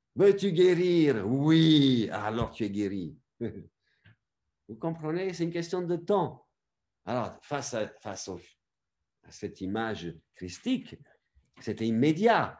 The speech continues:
Tu veux guérir, tu prends conscience que tu veux guérir. Oui, t'es guéri. C'est instantané.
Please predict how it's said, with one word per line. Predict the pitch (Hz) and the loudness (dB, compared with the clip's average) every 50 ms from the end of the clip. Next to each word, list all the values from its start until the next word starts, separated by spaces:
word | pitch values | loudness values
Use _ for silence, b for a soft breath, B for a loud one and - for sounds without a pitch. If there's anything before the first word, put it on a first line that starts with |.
| _ _ _ | _ _ _
Tu | - 110 | -12 -8
veux | 104 120 | -6 -6
guérir, | 110 98 131 143 143 196 220 202 147 107 - | -4 -2 -4 -2 -2 0 0 2 0 0 -4
tu | - - | -8 -12
prends | - 117 120 117 | -8 -6 -6 -6
conscience | 113 123 127 127 127 - 165 156 147 - | -6 -6 -6 -6 -6 -4 -6 -6 -6 -8
que | - - | -12 -12
tu | - 131 | -8 -4
veux | 127 135 127 | -4 -4 -2
guérir. | 120 131 123 117 127 120 98 - 98 | -2 -2 -4 -2 -4 -6 -6 -8 -8
Oui, | 131 156 165 170 160 147 127 92 B B B B B B B _ _ _ _ _ _ _ _ _ | -4 0 2 4 4 4 4 2 B B B B B B B _ _ _ _ _ _ _ _ _
t'es | - 185 | 0 2
guéri. | 165 156 151 131 117 107 80 - - _ _ _ _ _ _ - - _ _ _ _ _ _ _ _ _ _ _ _ _ _ _ _ _ _ _ _ _ _ | 4 4 4 4 2 0 -4 -10 -14 _ _ _ _ _ _ -20 -20 _ _ _ _ _ _ _ _ _ _ _ _ _ _ _ _ _ _ _ _ _ _
C'est | - 120 | -10 -8
instantané. | 131 131 135 147 156 151 - 180 190 220 220 175 107 - - _ | -8 -6 -4 -4 -6 -4 -2 -2 0 0 0 -2 -2 -6 -12 _